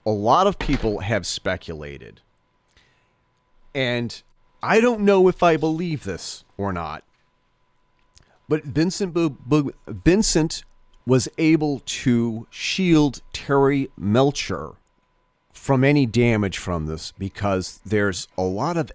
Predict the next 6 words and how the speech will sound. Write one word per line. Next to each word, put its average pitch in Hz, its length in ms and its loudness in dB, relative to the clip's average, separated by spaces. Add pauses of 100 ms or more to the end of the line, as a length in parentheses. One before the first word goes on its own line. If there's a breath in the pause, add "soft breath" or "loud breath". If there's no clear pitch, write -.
evidence 107 760 0
that 98 280 -8
points 135 480 -4
to 120 480 -2 (380 soft breath)
Charlie 160 420 -2
Manson 104 580 -2